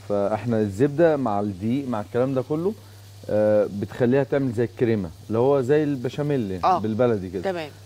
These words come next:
Speaker 1: فاحنا حطينا شويه زيت بس عشان ايه الزبده ما تتحرقش وتلون الفراخ على، على طول.
Speaker 2: على طول.
Speaker 1: آه،
Speaker 2: تمام.
Speaker 1: فاحنا حطينا ال-، الفراخ اهو،
Speaker 2: حلو.
Speaker 1: وهناخد شويه بصل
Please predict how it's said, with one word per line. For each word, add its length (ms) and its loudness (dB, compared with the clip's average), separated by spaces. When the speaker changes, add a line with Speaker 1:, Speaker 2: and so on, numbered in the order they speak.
Speaker 1:
فاحنا 360 2
حطينا 400 0
شويه 180 2
زيت 260 0
بس 240 -2
عشان 280 -2
ايه 220 -2
الزبده 640 2
ما 100 0
تتحرقش 560 -2
وتلون 640 0
الفراخ 340 -4
على، 580 -2
على 200 0
طول. 180 0
Speaker 2:
على 100 2
طول. 100 -12
Speaker 1:
آه، 40 -4
Speaker 2:
تمام. 220 -4
Speaker 1:
فاحنا 300 0
حطينا 400 0
ال-، 200 0
الفراخ 440 -2
اهو، 180 2
Speaker 2:
حلو. 100 -4
Speaker 1:
وهناخد 320 -2
شويه 140 0
بصل 380 -4